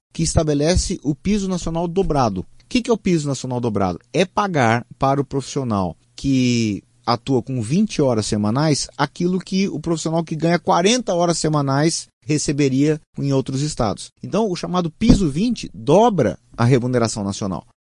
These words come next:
É isso que nós vamos conseguir agora. Hoje, o salário do professor do Mato Grosso do Sul, eh, do efetivo, vai ser o maior salário de professor do Brasil,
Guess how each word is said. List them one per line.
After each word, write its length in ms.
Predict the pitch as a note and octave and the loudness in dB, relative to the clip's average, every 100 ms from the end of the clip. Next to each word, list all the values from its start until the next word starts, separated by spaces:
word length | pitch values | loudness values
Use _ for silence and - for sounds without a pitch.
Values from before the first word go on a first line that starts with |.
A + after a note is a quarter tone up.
| - | -2
É 120 | G#3 | 2
isso 240 | G#3+ B3 | 4 2
que 80 | - | -4
nós 140 | A#3 A3 | -6 -4
vamos 160 | A3 | -6
conseguir 300 | G#3+ G3+ G3 | -6 -6 -4
agora. 340 | G3 C#3+ G#2 - - | -4 -4 -6 -8 -4
Hoje, 560 | E3 G#3+ B3 F#3+ A#2+ - | 4 6 6 2 -4 -4
o 80 | - | -8
salário 440 | C3 B2+ A#2 A2 G#2 | -4 -4 -2 -2 -2
do 140 | A2 | -4
professor 440 | A2 A2+ A2 A2+ | -4 -6 -6 -6
do 100 | G2 | -4
Mato 260 | G#2+ B2+ - | -4 -6 -6
Grosso 220 | A2+ G#2+ | -6 -6
do 80 | G#2+ | -6
Sul, 280 | - F3 D#3 _ _ - | -2 0 0 _ _ -8
eh, 60 | |
do 240 | G2 A2 C#3+ | -2 4 6
efetivo, 760 | D#3+ D3 C3 - G3 E3 F2 - _ _ | 6 4 0 4 4 4 0 -8 _ _
vai 220 | A#2 C#3+ | -2 0
ser 280 | D3+ - D#3 - | 0 -2 -4 -6
o 60 | - | -6
maior 520 | D#3 D#3+ D3 D#3 F#3 | -2 0 0 0 -2
salário 640 | F#3 - D3+ C3+ C3+ D3 D3 | -4 -4 -2 0 0 0 -2
de 100 | C#3 | -4
professor 640 | C3 B2+ A#2 - D3+ E3+ _ - | -6 -6 -6 0 0 -2 _ -16
do 440 | B2 C3+ G3 B3 _ - | -2 4 4 4 _ -6
Brasil, 420 | D#3 D#3+ A#2 F2+ | -2 0 0 -2